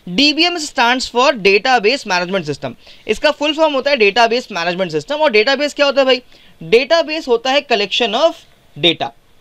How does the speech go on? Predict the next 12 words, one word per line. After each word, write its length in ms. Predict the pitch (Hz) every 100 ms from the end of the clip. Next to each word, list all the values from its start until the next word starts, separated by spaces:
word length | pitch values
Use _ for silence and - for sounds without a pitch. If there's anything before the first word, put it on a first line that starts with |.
| _ _
collection 460 | 247 247 247 320 311
of 80 | 214
data 240 | 214 277 302
जो 100 | 285
होता 180 | 247
है 60 | 277
उसको 180 | 269 277
हम 60 |
लोग 140 | 285 226
कहते 200 | 214 285
हैं 100 | 262
database। 500 | 185 165 135 123